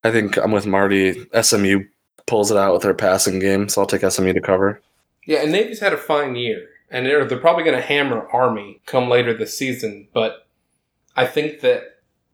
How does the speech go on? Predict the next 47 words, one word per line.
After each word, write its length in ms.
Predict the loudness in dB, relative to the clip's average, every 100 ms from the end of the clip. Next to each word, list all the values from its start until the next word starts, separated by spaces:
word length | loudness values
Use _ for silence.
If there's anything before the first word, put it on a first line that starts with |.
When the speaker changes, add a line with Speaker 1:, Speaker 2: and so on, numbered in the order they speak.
| _ -8
Speaker 2:
I 80 |
think, 160 | -6 -2
was 140 | 0 0
it, 120 | -4 -10 _
was 140 | -8
it 160 | -8 -4
Rob 320 | 0 0 0
Gilmore, 400 | 0 0 2 0
or 40 | 0
what 140 | 0
was 160 | -2 -4
the 80 | -2
guy's 260 | 0 2
name 220 | 2 0 -2
from 200 | -8 -2
E 60 | 0
S 140 | 0
P 160 | 0 2
N 60 | 0
that 180 | -4
corrected 420 | 0 2 4 0 0
me 80 |
on 120 | 0 2
the 60 |
run 200 | 0 -2
defense? 760 | -2 -4 -4 -8 -10 -16 -20 -20 _ _ _ _ _ -2
Speaker 1:
It 240 | 2 4
was, 260 | 4 2 2
uh, 360 | 4 4 2 -2 -12 -14 -14 -16 -18 -20 -20 -20 _ _ -4
uh, 260 | 0 2
he's 160 | 0 0
a 60 |
former 320 | 0 0 0 0
player. 380 | 0 0 2 2
Who 100 | 2
was 260 | 2 2
Speaker 2:
Rod 120 | 2
Speaker 1:
it? 60 | 0
Speaker 2:
Gilmore. 500 | 0 -2 -4 -8 -12
It 60 | -10
was, 260 | -8 -10
it 80 | -10
was 120 | -2
Speaker 1:
Was 140 | 2 4
Speaker 2:
Rod 100 | 4
Speaker 1:
it 20 |
Speaker 2:
Gilmore, 440 | 2 0 -2 -10